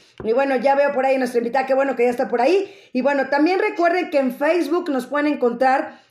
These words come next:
como Cultura M H, Cultura M H, manda solicitud de amistad y ese es, ese es nuestro perfil del área de convivencia y cultura. Y también a su servidora la pueden encontrar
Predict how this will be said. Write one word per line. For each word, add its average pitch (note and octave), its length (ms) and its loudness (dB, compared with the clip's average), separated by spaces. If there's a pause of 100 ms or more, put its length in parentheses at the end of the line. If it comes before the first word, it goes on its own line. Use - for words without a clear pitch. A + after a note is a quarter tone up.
(120)
como B3+ 360 2
Cultura F4+ 640 2
M C#4 320 0
H, B3 320 0
Cultura D4+ 420 0
M D4 160 0
H, D#4 420 -2 (240)
manda F4+ 280 -2
solicitud D4 480 0
de D#4+ 60 2
amistad D4 500 0
y C4+ 100 0
ese B3+ 220 0
es, B3+ 180 -6
ese B3 160 -2
es C4 80 -2
nuestro B3 380 -2
perfil C4 600 -2
del A#3+ 380 2
área B3 220 2
de A#3 100 -2
convivencia G#3+ 460 -2
y A#3+ 80 -8
cultura. G3 560 -2 (240)
Y A3+ 80 -4
también D4 260 0
a F4+ 80 0
su D4+ 100 -4
servidora C#4 520 0
la C4 120 -2
pueden C4+ 220 -2
encontrar C4+ 540 -2